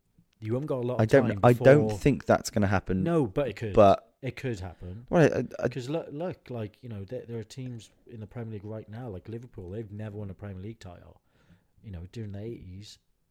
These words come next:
Speaker 1: they were huge.
Speaker 2: I don't, I
Speaker 1: They
Speaker 2: don't
Speaker 1: won
Speaker 2: know whether it will
Speaker 1: everything.
Speaker 2: go on for that long. I think
Speaker 1: I know,
Speaker 2: I
Speaker 1: I'm
Speaker 2: think
Speaker 1: just
Speaker 2: Pep
Speaker 1: saying.
Speaker 2: Guardiola will leave City.
Speaker 1: Uh,
Speaker 2: I
Speaker 1: yeah.
Speaker 2: think Klopp will probably have his time at Liverpool eventually, and
Speaker 1: Well,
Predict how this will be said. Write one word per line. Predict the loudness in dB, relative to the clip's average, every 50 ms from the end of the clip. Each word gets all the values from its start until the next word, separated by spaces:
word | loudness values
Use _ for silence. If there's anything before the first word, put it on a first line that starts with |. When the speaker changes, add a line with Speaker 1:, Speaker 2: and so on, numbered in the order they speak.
| _ _ _ _ _ _ _ _ _
Speaker 1:
they | -10 -8 -8
were | -8 -10
huge. | -12 -14 -12 -12 -10 -10 -12 -14 -16 -20 -6 -2
Speaker 2:
I | 0 6
don't, | 8 8 8 10
I | 8 8
Speaker 1:
They | 8 8
Speaker 2:
don't | 6 6
Speaker 1:
won | 6
Speaker 2:
know | 6 8
whether | 8 8 8 6
it |
will | 6 4 6
Speaker 1:
everything. |
Speaker 2:
go | 8 8 10 10
on | 8 6 4
for | 2 2 2
that | 4 4
long. | 4 4 4 4 2
I | 0
think | 0 -2 -4 -4 -6 _ -8
Speaker 1:
I | -6 -4 -2
know, | 0 0 2 4
Speaker 2:
I | 4
Speaker 1:
I'm | 4
Speaker 2:
think | 4 4
Speaker 1:
just | 6 6
Speaker 2:
Pep | 6 6
Speaker 1:
saying. | 8 8
Speaker 2:
Guardiola | 10 10 10 10 10 8 8 6 6 4
will | 4 4 4 4
leave | 2 2 0 -2 -4 -8 -12
City. | -4 -2 0 0 0 2 4 4 4 4 4 2 2
Speaker 1:
Uh, |
Speaker 2:
I | 0
Speaker 1:
yeah. | 2
Speaker 2:
think | 2 0 0 0 -2
Klopp | 0 2 2 2 4 2 -2 -6 -6 -8 -18 -20 -20 -20 -20 -20 _ _ 2
will | 4 4
probably | 8 8 8 8 8 8
have | 8 8 6 6
his | 4 2 2
time | 0 2 4 6 6 6 6
at | 4 2 0 _ -2
Liverpool | 0 0 0 -2 -2 0 2 2
eventually, | 2 2 2 -2 -2 -2 0 4 6 6 6 6
and | 6 4 2 0 -2 -4 -6
Speaker 1:
Well, | -8 -8